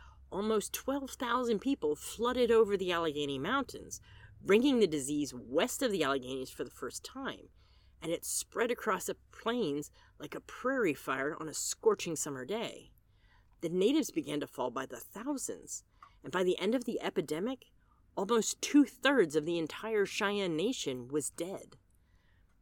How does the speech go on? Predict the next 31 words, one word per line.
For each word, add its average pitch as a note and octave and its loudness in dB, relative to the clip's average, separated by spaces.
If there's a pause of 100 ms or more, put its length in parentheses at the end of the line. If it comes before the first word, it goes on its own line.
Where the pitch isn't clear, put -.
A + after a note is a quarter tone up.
(220)
Thomas C4 0
wrote F3 0
many, A#3 2
many A3 4
letters D3+ 0
back C3+ -10
to - -18
the C#3+ -6 (100)
East - 0 (400)
to E3 0
his C#3+ 2
superiors C#3+ 0
in C#3 -4
Washington, B2+ -8
D A2+ -14
C, - -2 (380)
and E3 -6
he G3 2 (360)
bemoaned G3 4
the D#3 2
devastating F3 2
effect G#3+ -6
that E3+ -2
the C#3+ -4
disease D3 4
was F3 0
having C3 -6
on C3 -4
the C3+ -4
native A#2+ -6
populations. - -4